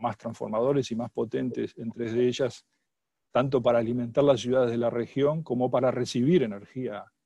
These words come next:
este, de las renovables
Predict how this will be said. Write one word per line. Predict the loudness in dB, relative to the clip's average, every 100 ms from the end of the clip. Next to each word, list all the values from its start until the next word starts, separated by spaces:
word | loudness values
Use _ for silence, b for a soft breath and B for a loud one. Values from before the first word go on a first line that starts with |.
| _ _ _ _ _
este, | -20 _ -20 -18 -20 _ _
de | -10 -8
las | -6 -6
renovables | -6 0 2 2 0 -6 -10 _